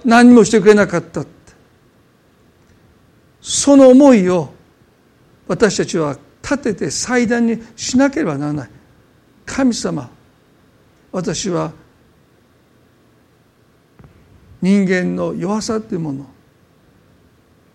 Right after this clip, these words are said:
限界というもの、へりくだって認めます。このことがどうか私の中で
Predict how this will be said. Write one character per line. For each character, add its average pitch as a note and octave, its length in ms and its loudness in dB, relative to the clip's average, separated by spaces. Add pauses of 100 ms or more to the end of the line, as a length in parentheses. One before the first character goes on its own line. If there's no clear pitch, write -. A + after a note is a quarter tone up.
(1080)
限 G3 260 2
界 G3 240 -8
と F3+ 80 -8
い D#3 40 -6
う - 20 -8
も D#3+ 140 -12
の、 C3+ 60 -20 (1800)
へ G3 100 0
り E3 120 0
く F#3+ 80 -6
だ D3+ 100 -8
っ C#3+ 60 -10
て - 160 -12
認 D#3 200 -12
め D#3+ 120 -12
ま D3+ 120 -16
す。 - 220 -20 (1400)
こ G3+ 140 -2
の G3 100 0
こ G3 100 -4
と F3+ 120 -4
が F3 80 -4
ど G3+ 160 2
う G3+ 80 0
か G3+ 80 -2
私 F3+ 300 -4
の G#3 60 0
中 F#3+ 220 -4
で F3 140 -4